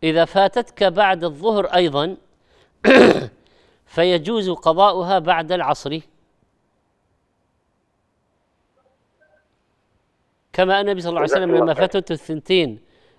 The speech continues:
Speaker 1: اللي بعد الظهر قضاهما، جاءه وفد انشغل بهم، جاءه وفد انشغل بهم، فصلاها بعد العصر. الأخ طلال، تفضل.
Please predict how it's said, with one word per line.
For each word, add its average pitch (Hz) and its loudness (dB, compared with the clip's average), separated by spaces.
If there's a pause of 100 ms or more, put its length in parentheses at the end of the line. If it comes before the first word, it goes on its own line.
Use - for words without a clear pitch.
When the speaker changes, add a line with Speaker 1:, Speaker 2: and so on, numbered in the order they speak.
(120)
Speaker 1:
اللي 151 0
بعد 180 2
الظهر 170 -2 (680)
قضاهما، 180 4
جاءه 170 2
وفد 170 0
انشغل 180 0
بهم، 127 -6 (680)
جاءه 185 4
وفد 180 0
انشغل 170 -2
بهم، 117 -6 (520)
فصلاها 190 2
بعد 156 0
العصر. 120 -4 (1200)
الأخ 165 0
طلال، 190 2
تفضل. 190 -4